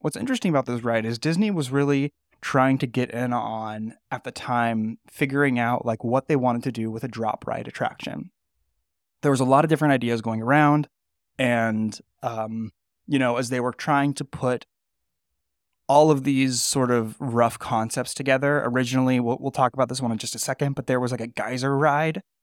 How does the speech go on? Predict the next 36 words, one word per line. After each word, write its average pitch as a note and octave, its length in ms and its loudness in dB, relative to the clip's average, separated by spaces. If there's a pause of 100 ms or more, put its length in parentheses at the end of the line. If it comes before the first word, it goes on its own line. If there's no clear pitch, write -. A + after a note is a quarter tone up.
(200)
that B2 260 4
was A#2+ 380 0
floated B2 400 0
around, A#2 580 2 (320)
um, A2+ 380 0
where A#2+ 160 2
you A#2+ 160 0
would A#2 140 -2
ba-, A#2 200 -4
basically A#2 380 -4
be A2+ 160 -6
on A2+ 100 -4
top A#2 180 -8
of A#2 120 -6
a A2+ 40 -8
geyser A2+ 380 -8
and A#2 80 -8
it - 40 -14
would A#2 100 -10
shoot B2+ 240 -6
you C3 160 -6
up - 100 -8
in A#2+ 60 -4
the B2 80 -4
sky, B2 360 0
kind C#3+ 200 -6
of - 80 -8
similar B2+ 420 -2
to - 100 -14
the A2+ 100 -8
ride A#2+ 220 0
mechanics, C3+ 440 -4
but A2 100 -10
a A2 60 -10
different - 240 -16
storyline. E3 640 -4